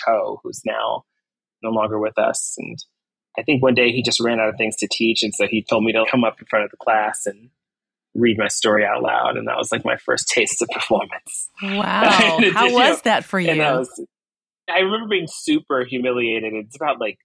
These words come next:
Speaker 1: detectives who happen to also be, like, martial arts experts. I mean, it's really bad stuff, but, but I think it was the first time I was ever singled out, or I felt the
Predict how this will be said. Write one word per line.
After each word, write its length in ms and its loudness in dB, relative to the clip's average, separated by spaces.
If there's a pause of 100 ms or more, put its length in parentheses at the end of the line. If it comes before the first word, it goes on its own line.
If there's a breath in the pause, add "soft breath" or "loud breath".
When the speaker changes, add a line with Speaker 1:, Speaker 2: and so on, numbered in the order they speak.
Speaker 1:
detectives 640 -8
who 80 -18 (100)
happen 280 -8
to 100 -8
also 300 -16
be, 120 -10
like, 220 -14 (480)
martial 320 -6
arts 300 -8
experts. 420 -10
I 40 -6
mean, 60 0
it's 120 0
really 240 6
bad 340 0
stuff, 400 2
but, 200 2 (460 soft breath)
but 120 2
I 80 2
think 240 -2
it 40 2
was 120 -2
the 160 -6
first 240 -4
time 200 0
I 240 0
was 360 -10 (500)
ever 220 -2
singled 520 -2
out, 300 2
or 160 0
I 180 -2
felt 200 0 (560)
the 80 -6